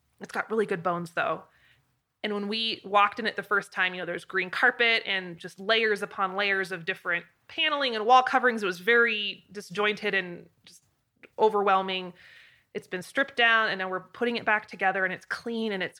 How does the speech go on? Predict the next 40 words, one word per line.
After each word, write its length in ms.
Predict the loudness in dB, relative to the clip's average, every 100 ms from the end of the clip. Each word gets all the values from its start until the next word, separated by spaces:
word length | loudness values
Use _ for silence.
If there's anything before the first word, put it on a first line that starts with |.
| -12
crisp, 460 | -2 -2 -2 -10 -8
and 80 |
it's 140 | -8 -8
fresh, 340 | 0 2 2
and 80 | -6
it's 80 | -6
gonna 140 | -2
make 140 | -2 -2
an 100 | -2
awesome 380 | -2 -2 -4 -8
place 460 | -6 -6 -6 -10 _ _ _ _
for 120 | -8 -6
someone 360 | -4 -4 -6
to 100 | -6
live. 380 | -4 -2 -4 -8
And 200 | -10 -10 _ _ -20 _ _ -8
I 100 | -4
love 180 | 0
that 180 | 0 -2
feeling. 320 | -6 -8 -8 -12 _ _ _ _ _ _ _ _ -2
And 140 | 2 2
I 100 | 0
think 160 | -2
it's 60 | -8
just 140 | -8
confirmation 680 | 2 2 4 -4 -4 -4 -2
that 180 | 0 -2 -8 _ _ _ _ _ _ -6
we're 140 | 2
on 100 | 4
the 80 | 4
right 180 | 2 2
path 300 | 0 0 -2
with 80 | -4
that. 180 | -4
So 80 | -2
we're 100 | 2
working 200 | 2 4
on 100 | 2
that 140 | 2 2
house, 240 | 2